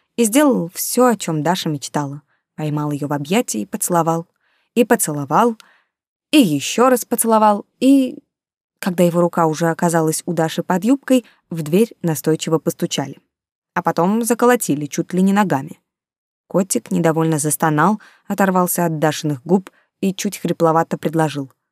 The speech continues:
«У тебя еще выходной? Давай ты скажешь им, чтобы шли к тролльей бабушке». Ответить девушка не успела, потому что к стуку в дверь прибавился еще и встревоженный голос Ресалта. «Пани Дарья, Давирош у вас?»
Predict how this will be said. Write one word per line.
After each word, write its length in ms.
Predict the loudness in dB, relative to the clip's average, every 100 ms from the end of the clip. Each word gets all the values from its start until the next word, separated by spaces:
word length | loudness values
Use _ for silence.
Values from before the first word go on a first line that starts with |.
| _ _ _ _ -18
«У 60 |
тебя 260 | -12 -6 -6
еще 220 | -4 -4
выходной? 540 | -2 0 2 2 0 _ _ _ _ _
Давай 320 | -8 -6 -4 0
ты 100 | 0
скажешь 440 | 0 -2 -2 -4
им, 140 | -6 -6
чтобы 260 | -8 -6
шли 240 | -6 -4 -6
к 80 |
тролльей 380 | -2 -2 0 -2
бабушке». 500 | -2 -4 -6 -16 -18 _ _ _ _ _ _ _ _ -6
Ответить 420 | 0 2 2 -4
девушка 400 | -2 -4 -4 -6
не 80 | -6
успела, 420 | -6 -4 -4 -4
потому 300 | -6 -4 -4
что 180 | -6 -10
к 80 | -8
стуку 380 | -4 -4 -4
в 80 | -10
дверь 380 | -2 2 2 0 -16 _ _
прибавился 540 | -2 2 2 0 -2
еще 220 | -4 -2 -4
и 20 |
встревоженный 680 | -2 0 4 4 2 0 2
голос 480 | 2 2 0 -2 -2
Ресалта. 720 | -2 -2 -2 -2 -4 -8 -10 _ _ _ _ _ _ _ 0
«Пани 320 | 2 4 2
Дарья, 460 | 4 4 2 -2 -8 _ _ _ _ _
Давирош 580 | 0 4 4 4 2 -2 0
у 100 | 2
вас?» 380 | 4 2 -4